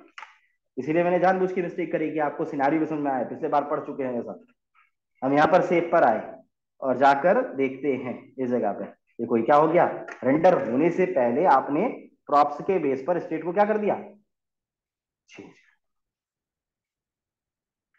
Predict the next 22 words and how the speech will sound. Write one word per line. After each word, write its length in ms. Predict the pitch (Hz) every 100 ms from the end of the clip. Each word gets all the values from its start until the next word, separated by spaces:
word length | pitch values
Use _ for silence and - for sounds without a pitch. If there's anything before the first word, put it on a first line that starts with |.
| _ _ _ _ _ _ _ _ _ _
थ्योरी 260 | - 165 233
पढ़ते 320 | 214 208 220 220
समय 500 | 214 208 220 277 -
यहाँ 300 | 135 143 185
पर 160 | 208 233
focus 400 | 196 190 220 - -
किया 180 | 196
हुआ 240 | 208 208 208
था, 220 | 214 220 269 - -
कहता 320 | 170 170 196 202
है 360 | 190 202 233 285 - _ _ -
कि 100 | 156
जो 220 | 135 180
भी 220 | 185 214 233
methods 400 | 196 202 202 -
क्या 180 | 208 208
हैं 420 | 220 190 - - _ _ _ _ _ _ _ _ _ _ _ _ _ _ _ _ _ _ - _ _
bold 360 | 123 160 214 220
में 160 | 214 214
यूज 280 | 190 196 180
हुई 200 | 185 175
हैं 240 | 185 220